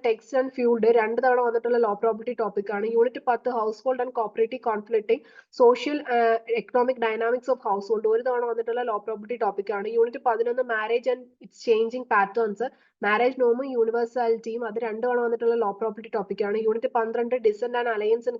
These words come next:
kinship, dissent versus alliance approach ലോ പ്രോപ്പർട്ടി ടോപ്പിക് ആണ്. അതേപോലെ തന്നെ ബ്ലോക്ക് നാല്, ക്ലാസ്, കാസ്റ്റ്, ജെൻഡർ, അതിനകത്ത് യൂണിറ്റ് പതിമൂന്ന്, agrarian class and categories,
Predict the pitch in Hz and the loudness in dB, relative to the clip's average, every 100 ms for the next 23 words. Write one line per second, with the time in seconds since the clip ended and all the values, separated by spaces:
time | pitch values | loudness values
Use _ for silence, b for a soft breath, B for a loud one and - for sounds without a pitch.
0 | 220 202 226 - 262 b b b 214 208 | -4 -4 -8 -8 -10 b b b 0 2
1 | 277 - 233 226 226 262 214 220 240 254 | -2 0 2 4 4 2 2 4 2 0
2 | 233 - 208 208 254 254 220 226 233 220 | -6 0 0 2 -2 -2 -2 0 0 0
3 | 226 208 185 175 160 - _ b b 226 | -6 -4 -4 -6 -8 -10 _ b b 2
4 | 247 277 269 269 285 262 240 240 269 247 | 4 4 0 0 -2 0 2 2 0 -2
5 | 240 254 277 277 240 226 233 277 262 226 | -2 -2 -6 -2 -2 -2 -4 -6 -2 -2
6 | 226 - 262 214 208 226 233 226 233 240 | -2 -4 -4 0 -2 -2 -6 -4 -4 -4
7 | 262 240 240 254 247 226 233 247 240 214 | -6 -4 -4 -4 -4 -2 -2 -2 -2 -4
8 | 208 240 247 262 262 233 226 240 240 220 | -4 -4 -2 -2 -2 -4 -4 -6 -4 -4
9 | 208 220 226 240 208 214 | -4 -4 -2 -4 -6 -8